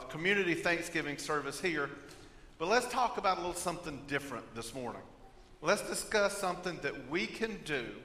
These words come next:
we can literally, physically do, and choose to do ourselves that has the potential to make this holiday season just a little bit better for each one of us.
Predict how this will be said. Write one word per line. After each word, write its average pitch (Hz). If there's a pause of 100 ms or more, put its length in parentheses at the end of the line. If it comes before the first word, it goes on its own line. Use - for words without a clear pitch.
(600)
we 156
can 143
literally, 220 (480)
physically 220 (120)
do, 139 (1040)
and 135
choose 233
to 208
do 185
ourselves 143 (500)
that 131
has 185
the 175
potential 185
to 143
make 185
this 190
holiday 170
season 147 (560)
just 175
a 165
little 180
bit -
better 139 (300)
for 139
each 139
one 135
of 104 (120)
us. -